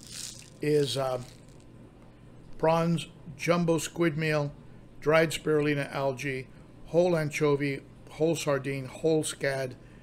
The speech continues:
jinga shrimp, whole garlic, dried kelp, dry seaweed, soybean meal.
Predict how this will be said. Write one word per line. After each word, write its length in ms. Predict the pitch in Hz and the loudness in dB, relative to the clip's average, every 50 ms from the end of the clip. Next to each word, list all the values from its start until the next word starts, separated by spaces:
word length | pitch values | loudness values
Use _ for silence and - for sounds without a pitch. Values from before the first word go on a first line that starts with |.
| - - - - - - - - - - 135 | -20 -20 -20 -20 -20 -20 -20 -20 -18 -14 -8
jinga 380 | 120 135 165 190 196 180 170 143 | -2 0 2 2 4 4 2 2
shrimp, 400 | - - - 147 147 151 151 - - - - - - | 2 0 0 0 0 -2 -4 -6 -14 -20 -20 -20 -20
whole 260 | - - - 160 165 160 | -12 0 2 2 2 2
garlic, 400 | 143 143 147 147 143 143 147 147 - - - 143 | 2 0 2 2 2 0 -2 -4 -8 -18 -14 -4
dried 300 | - 151 165 160 147 - | 0 2 2 2 0 0
kelp, 340 | - 151 143 139 143 - - - - - | -2 0 2 2 0 -2 -6 -20 -18 -6
dry 220 | - 139 156 165 | 0 2 2 2
seaweed, 460 | 147 - - 151 139 139 139 135 - - - - - - - - - - - | 2 0 -2 -2 -2 -2 -4 -4 -6 -12 -20 -20 -20 -20 -20 -20 -20 -16 -10
soybean 440 | - - 175 175 165 160 160 147 139 | 0 2 2 2 4 2 0 0 0
meal. 260 | 123 120 120 - | -2 -2 -4 -4